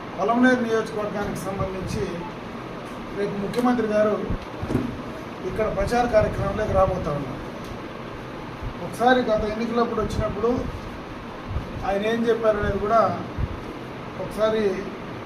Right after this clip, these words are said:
ప్రజలకు చెప్పమని చెప్పి నేను ఈ సందర్భంగా తెలియజేసుకుంటున్నాను. ఎందుకంటే చాలా హామీలు ఇచ్చారు, శాసనసభ్యులు మాట్లాడిన మాటలు ఉన్నాయి, అదేవిధంగా ముఖ్యమంత్రి గారు మాట్లాడిన మాటలు ఉన్నాయి. వాటన్నిటినీ ఏ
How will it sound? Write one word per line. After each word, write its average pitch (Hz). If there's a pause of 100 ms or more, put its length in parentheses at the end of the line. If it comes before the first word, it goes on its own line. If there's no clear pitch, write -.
(220)
ప్రజలకు 226
చెప్పమని 208
చెప్పి 202
నేను 190
ఈ -
సందర్భంగా 190
తెలియజేసుకుంటున్నాను. - (920)
ఎందుకంటే 220 (120)
చాలా 220 (100)
హామీలు 220
ఇచ్చారు, 190
శాసనసభ్యులు 196
మాట్లాడిన 190
మాటలు 185
ఉన్నాయి, 196 (800)
అదేవిధంగా 208
ముఖ్యమంత్రి 214
గారు 190
మాట్లాడిన 185
మాటలు 180
ఉన్నాయి. 185 (600)
వాటన్నిటినీ 220 (460)
ఏ 220